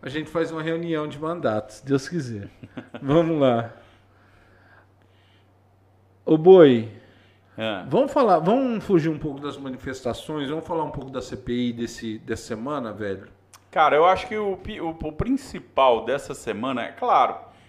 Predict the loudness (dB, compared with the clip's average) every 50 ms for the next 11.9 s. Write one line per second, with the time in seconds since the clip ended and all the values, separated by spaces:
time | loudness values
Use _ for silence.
0 | _ _ -10 -10 -6 -4 -2 -2 0 0 0 0 -2 -2 -2 -8 -10 -6 -6 -6
1 | -6 -4 -6 -6 -4 -6 -6 -8 -8 -6 -4 -6 -4 -2 -2 -2 -2 -4 -6 -6
2 | -8 -8 -10 -12 -10 -8 -8 -6 -6 -6 -8 -10 -10 -10 -8 -8 -8 -8 -8 -10
3 | -10 -10 -14 -14 -14 -16 -16 -12 -10 -10 -10 -10 -10 -12 -10 -10 -10 -10 -10 -12
4 | -10 -12 -12 -12 -10 -10 -10 -10 -10 -14 -10 -10 -10 -8 -6 -8 -6 -6 -6 -6
5 | -8 -10 -14 -20 -20 -20 _ -20 -20 -20 -18 -10 -4 -4 -4 -2 -2 -4 -6 -6
6 | -4 -4 -2 0 0 0 0 -2 -6 -8 -6 -6 -4 -2 -2 -2 -2 -4 -12 -20
7 | -20 -20 _ _ _ _ -16 -12 -10 -8 -8 -8 -8 -10 -10 -12 -14 -14 -16 -18
8 | -18 -18 -20 -20 -20 -20 -20 _ _ _ _ _ -4 -4 -4 -6 -8 -12 -12 -12
9 | -10 -10 -12 -12 -12 -8 -6 -2 0 0 0 0 -2 -4 -4 -2 0 0 0 -2
10 | -4 -4 -2 0 0 0 0 -2 -4 -4 -2 -2 -2 -2 -4 -4 -4 -2 -2 -2
11 | -2 -2 -4 -6 -8 -8 -12 -12 -12 -14 -12 -14 -14 -12 -10 -10 -12 -12